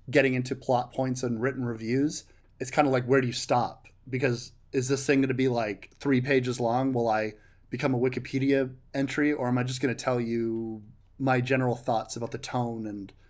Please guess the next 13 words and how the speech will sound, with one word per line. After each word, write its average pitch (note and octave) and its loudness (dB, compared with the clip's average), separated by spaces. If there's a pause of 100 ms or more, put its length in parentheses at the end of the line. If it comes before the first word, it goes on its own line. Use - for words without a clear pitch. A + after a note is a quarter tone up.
(180)
what C3 2
I A#2+ 0
t-, - -14 (120)
was A#2+ -2
getting A2+ -4
from A2 -6
the G#2+ -6
film A2+ -4
as G#2 -10
I G2+ -4
was F#2+ -12
watching G2+ -12
it? F#2 -20